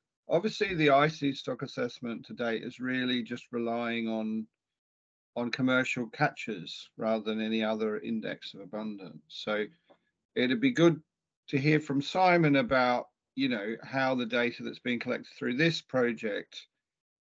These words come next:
differs from that, and whether or not it's, it should give a better insight into what's going on.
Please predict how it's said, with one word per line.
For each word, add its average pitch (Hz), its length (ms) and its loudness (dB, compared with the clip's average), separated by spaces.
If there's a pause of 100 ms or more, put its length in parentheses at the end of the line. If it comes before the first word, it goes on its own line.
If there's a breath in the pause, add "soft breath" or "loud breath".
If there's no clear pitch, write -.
differs 123 460 0
from 104 260 -10
that, 98 320 -8
and 113 140 -6
whether 113 260 0
or 110 60 -2
not 110 220 -4
it's, - 240 -14 (100)
it 113 140 -8
should 120 320 -4
give 113 160 -2
a 107 80 -2
better - 400 -6
insight 120 640 -4
into - 200 -18
what's - 240 -12
going 104 300 -12
on. 98 180 -16